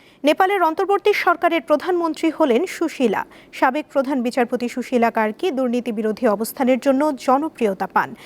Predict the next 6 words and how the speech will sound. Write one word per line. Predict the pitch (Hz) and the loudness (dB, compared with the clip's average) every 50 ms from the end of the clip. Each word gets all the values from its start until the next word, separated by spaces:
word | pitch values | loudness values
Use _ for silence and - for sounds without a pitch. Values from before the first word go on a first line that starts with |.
| - - - _ - | -20 -20 -20 _ -4
ছয় | - 320 302 302 | 0 2 2 2
মাসের | 320 349 339 - 403 359 | 2 -2 -2 0 0 2
মধ্যে | 359 381 349 - - 453 523 554 415 247 | 2 0 0 0 2 2 2 2 2 0
জাতীয় | 202 233 247 240 247 - 339 339 | 2 2 2 2 2 -2 -4 -4
নির্বাচনের | 302 277 247 208 226 214 214 - - 233 220 220 214 208 - - - | -2 -2 -2 0 0 0 0 0 -2 -2 -2 -2 -2 -4 -6 -12 -10
প্রতিশ্রুতি। | - 311 302 - - 240 202 - - - 196 185 - 170 - | -4 -4 -4 -4 -4 -6 -6 -6 -6 -6 -8 -6 -8 -10 -12